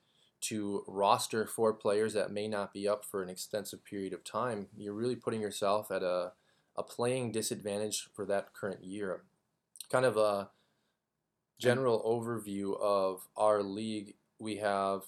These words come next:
keepers locked in for four years if you choose to. That's the, that's the max. Uh, you do not start your keeper contract in our league until you've officially hit the major leagues and either had one at bat or one pitch sequence.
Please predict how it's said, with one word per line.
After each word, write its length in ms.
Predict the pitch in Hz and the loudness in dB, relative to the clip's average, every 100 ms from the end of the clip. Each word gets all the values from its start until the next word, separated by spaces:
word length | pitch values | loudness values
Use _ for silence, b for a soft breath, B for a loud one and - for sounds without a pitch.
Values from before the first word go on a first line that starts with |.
| - - | -16 -6
keepers 360 | 143 139 123 | -4 0 0
locked 320 | 113 117 120 | 4 2 2
in 120 | 123 120 | -4 -6
for 120 | 113 | -8
four 300 | - 120 117 | -4 -2 -2
years 280 | 110 117 123 | -2 -2 -4
if 160 | 117 | -4
you 120 | 110 | -8
choose 340 | - 120 123 131 | -8 -8 -6 -8
to. 200 | - 143 | -6 -4
That's 200 | 113 - | -4 -4
the, 280 | - 123 120 | -8 -6 -2
that's 240 | 110 113 | -2 -2
the 80 | - | -4
max. 540 | 113 123 107 - - - _ 117 | -4 -2 -4 -6 -10 -12 _ -8
Uh, 80 | 92 | -6
you 240 | 92 107 | -4 -6
do 80 | 107 | -6
not 340 | 110 113 113 - | 0 0 0 -6
start 300 | - 113 110 | 0 0 0
your 120 | 104 | -6
keeper 340 | - 107 104 | -10 -8 -6
contract 640 | 101 104 104 - 98 - 101 | -4 -2 -2 0 -2 -2 -4
in 40 | |
our 160 | 98 95 | -2 -2
league 220 | 98 95 | -4 -6
until 240 | 92 104 | -6 -4
you've 300 | 98 95 90 _ | -4 -6 -12 _
officially 460 | 98 - 113 - 104 | -10 -6 -6 -4 -4
hit 160 | 104 101 | -6 -6
the 60 | |
major 340 | 98 98 95 95 | -6 -6 -6 -6
leagues 220 | 98 95 | -6 -6
and 120 | 95 | -10
either 220 | 98 98 | -6 -6
had 140 | 95 90 | -6 -8
one 160 | 95 | -6
at 220 | 90 90 107 | -6 -6 -2
bat 320 | 120 127 117 | 0 0 -4
or 200 | 104 95 | -6 -8
one 260 | 92 95 92 | -6 -6 -6
pitch 300 | - 110 - | -6 -4 -4
sequence. 540 | 113 113 110 110 - | -6 -6 -8 -8 -14